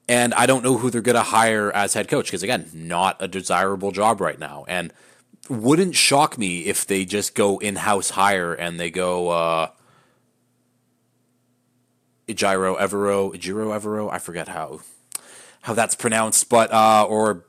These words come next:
put Thomas Brown, the offensive coordinator, at head coach. Wouldn't shock me, 'cause they have been blocking interviews for those guys. Um,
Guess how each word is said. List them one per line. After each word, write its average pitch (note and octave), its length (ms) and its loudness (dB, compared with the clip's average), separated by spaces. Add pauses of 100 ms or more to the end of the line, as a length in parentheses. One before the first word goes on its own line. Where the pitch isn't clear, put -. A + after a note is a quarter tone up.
put - 260 -4
Thomas G#2+ 320 2
Brown, G#2 240 2
the G2+ 80 -2
offensive F#2+ 320 -2
coordinator, F#2 360 -2
at E2+ 100 -4
head E2 220 -10
coach. F2 420 -6 (1120)
Wouldn't D#3+ 240 0
shock D3+ 260 6
me, F2+ 80 -8
'cause F2 140 -6
they B2 100 4
have C3+ 100 2
been C3+ 180 0
blocking A2 540 2
interviews F#2 1040 -2 (560)
for A2 400 4
those G2+ 360 2
guys. F#2+ 720 2
Um, E2+ 600 0